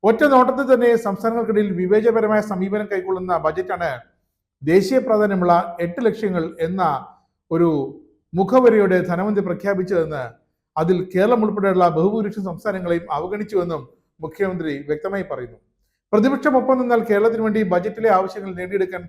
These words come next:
പാർലമെന്റിലടക്കം പ്രതിഷേധവും ശക്തമാക്കുമെന്ന് മുഖ്യമന്ത്രി ഉറപ്പ് നൽകിയിട്ടുണ്ട്.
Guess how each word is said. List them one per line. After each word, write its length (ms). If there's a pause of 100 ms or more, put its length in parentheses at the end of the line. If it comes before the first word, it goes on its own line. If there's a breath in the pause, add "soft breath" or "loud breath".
പാർലമെന്റിലടക്കം 920 (400)
പ്രതിഷേധവും 680
ശക്തമാക്കുമെന്ന് 720
മുഖ്യമന്ത്രി 440
ഉറപ്പ് 280
നൽകിയിട്ടുണ്ട്. 380